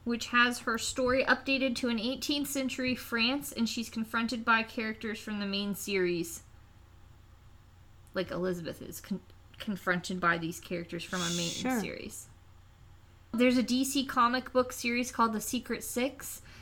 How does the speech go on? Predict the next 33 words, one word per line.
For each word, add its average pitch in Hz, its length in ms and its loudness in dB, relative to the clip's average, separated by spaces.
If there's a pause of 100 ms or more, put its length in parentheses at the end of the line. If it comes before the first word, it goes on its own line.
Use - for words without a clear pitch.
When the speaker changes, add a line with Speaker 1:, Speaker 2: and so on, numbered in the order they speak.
(180)
Speaker 1:
and 220 460 4
one 226 200 4
of 226 120 0
the 220 80 0
origins 220 500 2
of 226 80 2
the 214 60 0
characters 226 500 -2
is 220 140 -2
revealed 214 500 0
saying 202 420 0
that 196 140 -2
she - 140 0
was 196 100 -2
taken 233 380 2
hostage 226 420 2
by 202 160 8
Bathory 196 540 4
as 185 160 0
a 185 60 2
young 190 280 0
girl. 175 380 0 (320)
Speaker 2:
Interesting. 226 400 4
Speaker 1:
And 214 60 6
was 214 160 4
the 202 100 -4
Countess's 196 600 -2
favorite 254 560 2
and 180 60 -4
was 180 140 -4
forced 196 240 -8
to 170 80 -8
watch - 200 -6